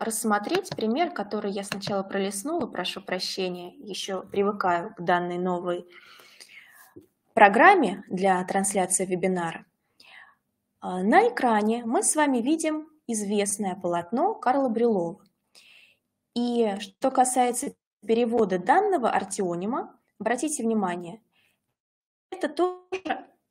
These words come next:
э, тот фактор, о котором говорила Татьяна в своем выступлении.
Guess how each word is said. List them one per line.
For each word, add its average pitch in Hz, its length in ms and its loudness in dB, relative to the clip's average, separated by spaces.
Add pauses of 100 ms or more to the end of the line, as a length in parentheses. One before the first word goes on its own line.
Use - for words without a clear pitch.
(160)
э, 185 320 -10
тот 269 200 2
фактор, 370 400 2
о - 20 0
котором 240 400 0
говорила 208 580 0 (320)
Татьяна 208 680 0
в - 60 -10
своем 214 320 0
выступлении. 185 760 -6